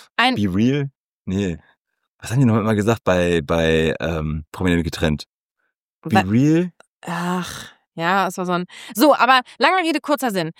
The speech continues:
Speaker 1: Das sind Personen, mit denen ich eigentlich gar nichts zu tun habe. Und ich merke, wie ich e-, eine Eigenschaft entwickle, wenn ich denen folge, nämlich Missgunst, weil ich das so un-, also gefühlt ungerecht finde, dass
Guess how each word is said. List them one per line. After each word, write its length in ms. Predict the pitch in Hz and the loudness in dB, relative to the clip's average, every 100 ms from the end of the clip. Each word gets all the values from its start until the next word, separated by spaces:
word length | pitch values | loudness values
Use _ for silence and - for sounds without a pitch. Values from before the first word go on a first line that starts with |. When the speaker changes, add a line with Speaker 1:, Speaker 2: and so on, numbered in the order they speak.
| - | -14
Speaker 1:
Das 100 | 196 | -6
sind 180 | 330 359 | -4 -2
Personen, 500 | 277 214 320 349 285 | -2 -2 0 0 0
mit 80 | 190 | 0
denen 120 | 269 | -2
ich 200 | 285 - | -2 -2
eigentlich 320 | 240 277 247 - | -2 0 -4 0
gar 160 | 220 | 0
nichts 240 | 262 254 - | 0 -6 -12
zu 80 | 208 | -10
tun 280 | - 185 | -6 -6
habe. 320 | 160 147 151 151 - - | -6 -6 -8 -10 -16 -14
Und 160 | - 226 | -6 -4
ich 120 | - | -2
merke, 500 | 202 320 403 285 320 | 2 2 0 0 0
wie 220 | 262 214 - | 0 -4 -4
ich 140 | - - | -10 -10
e-, 40 | 165 _ _ - | -14 _ _ -10
eine 220 | 190 196 | -4 0
Eigenschaft 500 | 247 349 - 214 - | 0 0 -2 -4 -2
entwickle, 500 | 185 156 269 - 269 | -6 0 0 0 -2
wenn 120 | 180 | -2
ich 100 | 170 | -4
denen 160 | 180 165 | -8 -6
folge, 260 | 190 190 240 | -2 0 0
nämlich 280 | 185 - | -2 -4
Missgunst, 960 | 160 185 294 - - 180 185 403 - - _ _ _ _ _ _ - | 0 2 2 -2 -2 -2 -2 -4 -8 -16 _ _ _ _ _ _ -8
weil 320 | 175 247 269 | 0 0 0
ich 160 | 269 - | -6 -4
das 220 | 247 - | -4 -2
so 160 | 262 - | -6 0
un-, 320 | 330 359 - _ | 2 2 -2 _
also 220 | - 220 240 | 0 0 0
gefühlt 580 | 214 185 - 339 427 - - | -4 -8 0 2 2 0 -2
ungerecht 540 | 294 339 349 330 - | 0 0 -4 -10 -8
finde, 220 | 349 349 349 | -4 -2 -4
dass 280 | 226 - | -6 -10